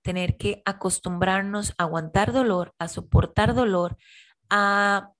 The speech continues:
tener que aislarnos porque nadie nos entiende cómo nos sentimos, porque muchas veces podemos hasta, eh, lastimar a nuestras personas más queridas, porque a lo mejor si tenés pareja,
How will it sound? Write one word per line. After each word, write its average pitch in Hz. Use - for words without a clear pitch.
tener 214
que 247
aislarnos 220
porque -
nadie 196
nos 202
entiende 185
cómo 175
nos 165
sentimos, 170
porque 196
muchas 190
veces 208
podemos 190
hasta, 190
eh, 190
lastimar 202
a 196
nuestras 175
personas 185
más 190
queridas, 180
porque -
a 175
lo 170
mejor 185
si 190
tenés 170
pareja, 175